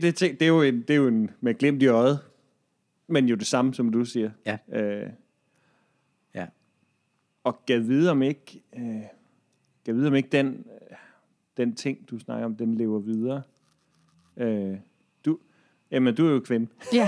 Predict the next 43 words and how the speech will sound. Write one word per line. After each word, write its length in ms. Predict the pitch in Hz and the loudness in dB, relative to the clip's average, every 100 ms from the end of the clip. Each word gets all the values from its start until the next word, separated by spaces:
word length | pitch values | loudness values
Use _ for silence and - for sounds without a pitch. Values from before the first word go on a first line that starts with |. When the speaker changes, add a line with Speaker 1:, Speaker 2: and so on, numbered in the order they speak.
| 233 - 233 - | 6 6 2 0
Speaker 3:
det 80 | - | -2
er 100 | 262 | 0
jeg. 80 | 202 | 2
Speaker 1:
<laughs> 20 | |
Det 80 | 180 | 6
er 40 | 196 | 6
du 80 | 196 | 6
den 80 | 175 | 6
eneste, 260 | 175 156 | 4 2
der 60 | 139 | 0
kan 100 | 127 - | 0 0
prale 260 | 135 143 | 4 4
af 80 | 139 | 4
her. 300 | 147 139 247 - | 4 2 -2 -6
Speaker 3:
<laughs> 160 | - - | -10 -4
Speaker 1:
Altså, 220 | 156 165 - - | -2 -2 -4 -8
fordi, 320 | - 147 135 - | 0 0 0 -2
og 120 | 135 | -2
tidligere, 340 | - 190 185 | 4 4 4
så 100 | 147 | 2
har 140 | 170 175 | 2 2
du 160 | 139 127 - | 0 -4 -8
sagt 300 | - 147 143 | 0 0 2
lidt 120 | 135 | 2
om, 140 | 131 | 4
hvordan 320 | 123 123 120 120 | 4 2 2 0
sådan, 400 | 127 117 110 - | -2 -2 -4 -6
altså, 320 | 120 113 107 98 _ _ _ _ _ _ _ _ _ - | -12 -10 -12 -12 _ _ _ _ _ _ _ _ _ -8
øh, 360 | 123 110 110 - - - _ _ _ _ _ _ _ _ _ - | -6 -4 -6 -10 -14 -20 _ _ _ _ _ _ _ _ _ -6
hvordan 360 | 117 117 117 | 0 2 2
sådan, 680 | 120 - - - 131 113 107 - | 0 -4 -10 -6 -2 -2 -2 -2
du 80 | 147 | 0
har 80 | 147 | 2
oplevet 600 | 123 120 131 110 104 104 - _ _ _ - | 0 0 0 2 0 -4 -10 _ _ _ -18
synet 420 | - 135 123 117 | -4 -2 0 -2
på 140 | 117 | -4
kvinder 400 | 104 - 110 120 | -6 -2 0 0
i 120 | 123 113 | 0 -4
kirken. 480 | - 123 123 135 | -2 2 2 2
Altså, 140 | 139 113 | -4 -4
sådan, 200 | 113 107 - - | -4 -4 -6 -20
øh, 220 | - 110 110 | -14 -14 -8
hvordan, 380 | 117 127 143 | -2 -2 -2